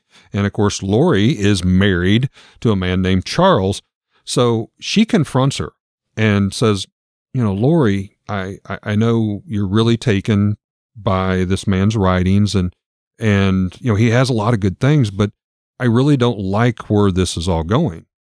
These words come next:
And Lori makes, starts making these accusations that,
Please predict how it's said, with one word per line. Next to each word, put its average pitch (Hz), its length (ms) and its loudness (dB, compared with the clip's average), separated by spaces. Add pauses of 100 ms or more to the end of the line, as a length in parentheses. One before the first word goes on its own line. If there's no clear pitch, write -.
(220)
And 98 580 0
Lori 110 480 2
makes, 110 360 2
starts - 280 -2
making 107 380 0
these 95 180 0
accusations 101 840 -2
that, 92 240 0